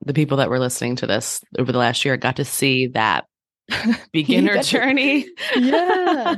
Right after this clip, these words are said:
Speaker 1: <laughs>
Speaker 2: You've seen us
Speaker 1: You know
Speaker 2: miss that landing quite a few times and stick it a few
Speaker 1: Uh-huh.
Speaker 2: times too.
Speaker 1: And we're still here and we're still gonna go for it,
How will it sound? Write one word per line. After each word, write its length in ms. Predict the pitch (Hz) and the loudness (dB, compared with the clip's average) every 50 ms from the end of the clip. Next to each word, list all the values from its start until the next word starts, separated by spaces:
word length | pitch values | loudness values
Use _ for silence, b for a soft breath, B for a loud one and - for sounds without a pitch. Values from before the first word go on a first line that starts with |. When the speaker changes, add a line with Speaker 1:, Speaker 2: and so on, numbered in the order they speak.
| 180 - | -4 -4
Speaker 1:
<laughs> 100 | - 226 | -4 -2
Speaker 2:
You've 160 | 254 330 - | -2 -4 -4
seen 240 | - - 320 330 330 | -2 -2 -2 0 0
us 120 | 302 262 | 0 0
Speaker 1:
You 60 | 269 262 | 2 2
know 20 | - - | 2 2
Speaker 2:
miss 80 | - - | 0 0
that 220 | - 320 269 - | 0 0 0 0
landing 340 | 254 247 240 233 226 220 240 | 0 -2 0 0 0 -2 0
quite 220 | - - 240 220 | 0 0 2 0
a 60 | 233 | 0
few 180 | - - 240 226 | -2 -4 -6 -4
times 420 | - - 240 277 370 370 302 285 | -4 -2 -2 -2 -2 -2 -4 -4
and 160 | - 277 302 302 | -4 -4 -6 -4
stick 200 | - - 196 214 | -2 0 2 2
it 60 | 226 226 | 4 4
a 20 | |
few 80 | - 240 | 4 2
Speaker 1:
Uh-huh. 180 | 240 302 359 | 2 0 0
Speaker 2:
times 300 | 302 381 330 339 349 - - | 0 0 0 0 0 -2 -4
too. 460 | - 392 381 381 277 185 - - - _ _ _ _ _ _ | -4 -2 -2 0 -2 -2 -4 -8 -12 _ _ _ _ _ _
Speaker 1:
And 120 | 190 190 202 | -2 0 0
we're 80 | 208 | 0
still 240 | 202 - - 190 196 | 0 0 0 0 0
here 200 | 196 208 214 214 | 0 0 -2 -2
and 80 | 185 160 | -2 -2
we're 100 | 165 165 | -4 -4
still 160 | - - 151 | -4 -4 -4
gonna 120 | 165 165 156 | -4 -4 -2
go 120 | 156 175 | -4 -4
for 180 | - - - - | -2 -2 -2 -2
it, 100 | - | -2